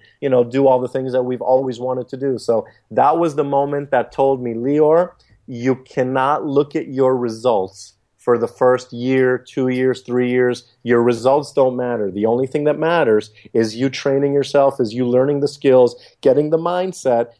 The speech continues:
that you need, and, and, and duplicating the systems properly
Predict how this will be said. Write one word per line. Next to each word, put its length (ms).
that 160
you 180
need, 400
and, 400
and, 320
and 220
duplicating 640
the 60
systems 500
properly 720